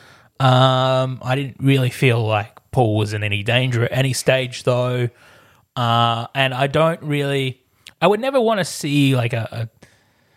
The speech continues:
a full Dune movie made by Denis Villeneuve if it's gonna be a one-sitting sort of thing as well. So it's, it's, yeah, it's a sort of a double-edged sword on this one. Uh, but yeah, it's gonna be a three, solid three.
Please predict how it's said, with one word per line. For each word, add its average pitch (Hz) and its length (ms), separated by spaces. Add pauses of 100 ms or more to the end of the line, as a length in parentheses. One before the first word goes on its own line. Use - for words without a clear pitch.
(260)
a 135 60
full 160 420
Dune 127 640
movie 113 520
made 110 420
by 110 200
Denis 113 240
Villeneuve 110 840 (460)
if 117 140
it's 117 240
gonna 123 200
be 117 100
a 110 80
one-sitting 113 600
sort 104 180
of 101 100
thing 107 200
as 104 200
well. 107 360
So 127 200
it's, 120 160
it's, - 280
yeah, 117 240
it's - 140
a 151 100
sort 226 180
of 202 80
a 165 40
double-edged 127 520
sword 131 260
on 131 120
this 123 220
one. 131 400 (500)
Uh, 120 400
but 120 160
yeah, 123 120
it's 107 160
gonna 156 120
be 135 80
a 123 40
three, 185 360
solid 143 320
three. - 260